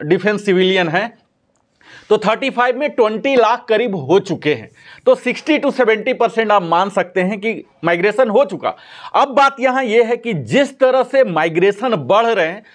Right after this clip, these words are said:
उसी तरह से हमारे डिफेंस पेंशनर की परेशानियाँ भी बढ़ रही है। और उसी परेशानियाँ को कम करने के लिए आज मैं नरेंद्र कुमार, वेलनेस कंसल्टेंट, एंटरप्रेन्योर ट्रेनर,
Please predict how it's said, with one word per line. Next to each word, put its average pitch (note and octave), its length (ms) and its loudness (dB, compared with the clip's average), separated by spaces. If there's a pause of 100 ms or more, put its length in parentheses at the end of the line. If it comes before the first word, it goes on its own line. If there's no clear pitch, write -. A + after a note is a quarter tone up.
(180)
उसी A#3 300 2
तरह A3+ 280 2
से C4 180 0
हमारे G#3 440 0
डिफेंस F#3+ 420 0
पेंशनर G3+ 460 -2
की A#3+ 120 -4
परेशानियाँ G3 800 0
भी G3 200 0
बढ़ A#3+ 220 4
रही F#3 280 0
है। B2 120 -4 (400)
और C4 160 4
उसी A#3 360 0
परेशानियाँ B3 760 2
को C4 160 2
कम C#4 380 0
करने F#3+ 400 0
के F3 140 -2
लिए A3+ 180 4 (220)
आज A3 440 2 (240)
मैं A#3+ 300 2
नरेंद्र A#3 400 0
कुमार, G#3+ 340 0
वेलनेस G3+ 340 0
कंसल्टेंट, G3+ 600 0
एंटरप्रेन्योर G3 560 0
ट्रेनर, F#3+ 400 -2